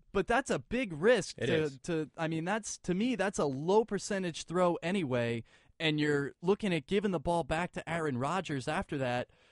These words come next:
Speaker 1: to basically ice the game. He needed to pick up one or two first downs, but did any of us really think that he wasn't gonna be able to do that once he got that ball back?
Speaker 2: No, not at all.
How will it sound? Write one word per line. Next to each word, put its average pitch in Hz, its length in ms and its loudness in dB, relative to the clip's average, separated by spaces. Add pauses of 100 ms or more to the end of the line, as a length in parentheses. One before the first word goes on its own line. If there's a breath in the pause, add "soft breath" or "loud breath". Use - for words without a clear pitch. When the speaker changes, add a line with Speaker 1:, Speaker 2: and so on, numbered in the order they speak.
Speaker 1:
to 170 80 -2
basically 180 640 -2
ice 175 240 -2
the 151 100 -6
game. 151 500 -2 (240 soft breath)
He 165 160 2
needed 208 240 4
to 170 80 -2
pick 190 260 -2
up 185 300 -2
one 180 200 -2
or 165 80 -2
two 196 180 -4
first 175 380 -6
downs, 147 560 -2 (280 soft breath)
but 139 300 2 (320)
did 147 140 0
any 165 200 0
of 220 80 -2
us 202 180 -2
really 170 260 2
think 151 280 -4
that 160 120 0
he 131 80 0
wasn't 135 300 -2
gonna 143 140 -2
be 135 140 -2
able 151 200 0
to 113 100 -4
do 120 220 -4
that 190 260 -2 (160)
once 139 220 -4
he 165 80 -4
got 156 180 -2
that 127 200 -2
ball 113 220 -2
back? 196 320 -6
Speaker 2:
No, 92 340 -12
not 101 220 -10
at - 60 -18
all. - 120 -18